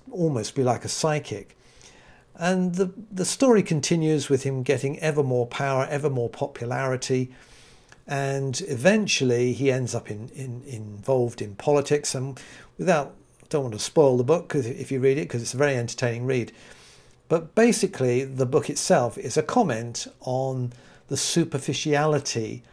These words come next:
of modern day politics and how that almost anyone with a following can get into a position of power.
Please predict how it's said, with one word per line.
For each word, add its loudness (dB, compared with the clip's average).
of -8
modern 0
day 0
politics -2
and -8
how -2
that -4
almost -4
anyone 0
with -4
a -2
following 2
can -10
get 0
into -6
a -4
position -6
of -16
power. -2